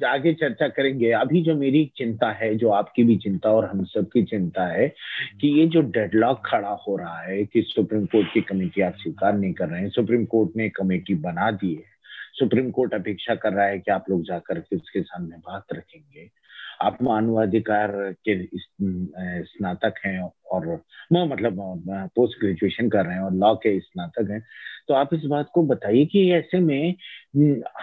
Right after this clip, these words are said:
हम, हम अपना प्रतिनिधि भी सुप्रीम कोर्ट में नहीं रखना चाहते, तो कैसे हम ये बात रख पाएंगे? दुष्यंत दवे जी भी आखिरी दिन,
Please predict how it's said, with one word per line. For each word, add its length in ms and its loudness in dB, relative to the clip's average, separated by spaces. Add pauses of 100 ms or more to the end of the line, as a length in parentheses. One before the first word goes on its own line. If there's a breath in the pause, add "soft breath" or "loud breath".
हम, 140 2
हम 320 0
अपना 260 -2
प्रतिनिधि 600 2
भी 180 4
सुप्रीम 380 2
कोर्ट 300 2
में 80 -2
नहीं 160 -4
रखना 300 -6
चाहते, 380 -8 (340 loud breath)
तो 100 4
कैसे 460 -2
हम 240 4
ये 100 6
बात 300 0
रख 100 -2
पाएंगे? 280 0
दुष्यंत 500 0
दवे 320 2
जी 200 2
भी 140 4
आखिरी 420 4
दिन, 360 -2